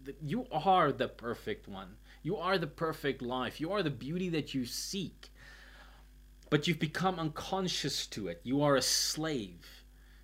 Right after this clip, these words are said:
to the slave god. And unless you take the actual steps and processes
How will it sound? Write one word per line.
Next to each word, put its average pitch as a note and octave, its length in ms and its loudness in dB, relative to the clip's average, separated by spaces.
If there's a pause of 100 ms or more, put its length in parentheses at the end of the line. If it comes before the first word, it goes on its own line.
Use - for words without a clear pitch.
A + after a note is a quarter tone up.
to C#3+ 120 -6
the C3 100 0
slave B2 560 0
god. G#2 400 -2 (680)
And C#3+ 140 6
unless C#3+ 480 4
you D3 160 0
take D3+ 360 -2
the D3 260 -6
actual D3+ 540 2
steps - 500 2
and A#2+ 180 -4
processes C3 880 0